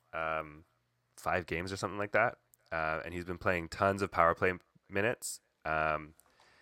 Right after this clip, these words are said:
and he's been averaging, like, nine, or sorry, like, twenty-one, twenty-two point, or twenty-two minutes a game. Um, their last game,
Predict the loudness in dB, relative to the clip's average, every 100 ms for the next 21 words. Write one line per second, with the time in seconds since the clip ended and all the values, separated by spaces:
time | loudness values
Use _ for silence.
0 | _ _ 2 4 2 0 6 8 8 6
1 | 4 4 4 -2 2 4 4 2 -2 -4
2 | -6 2 2 6 6 6 0 -4 0 2
3 | 4 2 2 -2 -2 -2 0 0 -2 0
4 | -2 -2 -4 -4 -4 -6 -6 -6 -4 -2
5 | -2 -4 _ -20 -20 _ -2 2 4 2
6 | -2 2 6 8 10 8 6 4 6 2
7 | -4